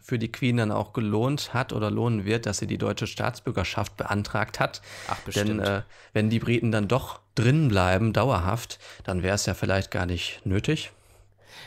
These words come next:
Speaker 2: Ja,
Speaker 1: Wer weiß.
Speaker 2: aber ich glaube, die Queen wird auch sich eine neue Karriere irgendwie überlegen. Wenn die dann erstmal deutsche Staatsbürgerin ist, dann könnte ich mir durchaus vorstellen, dass die zweitausendeinundzwanzig zur Kanzlerin gewählt wird.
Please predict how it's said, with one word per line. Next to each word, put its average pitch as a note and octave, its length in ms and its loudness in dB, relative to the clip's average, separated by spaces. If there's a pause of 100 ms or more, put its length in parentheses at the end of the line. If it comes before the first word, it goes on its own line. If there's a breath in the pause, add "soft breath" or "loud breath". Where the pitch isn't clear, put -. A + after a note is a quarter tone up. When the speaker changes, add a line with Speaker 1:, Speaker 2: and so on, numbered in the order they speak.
Speaker 2:
Ja, G#2 300 2
Speaker 1:
Wer A2 140 0
weiß. G#2 300 0
Speaker 2:
aber G#2+ 120 -2
ich A2 100 -4
glaube, A#2+ 240 0
die A#2 120 -4
Queen A#2+ 380 -4
wird A#2 200 -4
auch G#2+ 200 -8
sich A2 200 -6
eine G#2+ 80 -4
neue G#2 240 -4
Karriere G#2 500 -4
irgendwie F#2+ 260 -6
überlegen. F#2+ 540 -6
Wenn F#2+ 120 -6
die G2+ 100 -6
dann G2 140 -6
erstmal G2+ 640 -4
deutsche G#2+ 300 -4
Staatsbürgerin G#2 680 -6
ist, G2+ 240 -8
dann F#2+ 160 -6
könnte G2+ 240 -10
ich - 100 -10
mir G2+ 120 -8
durchaus G2+ 320 -8
vorstellen, G2 400 -8
dass F#2+ 160 -6
die G2 140 -10
zweitausendeinundzwanzig G2 1120 -6
zur G2+ 120 -8
Kanzlerin F#2 640 -6
gewählt E2+ 420 -10
wird. F2 280 -8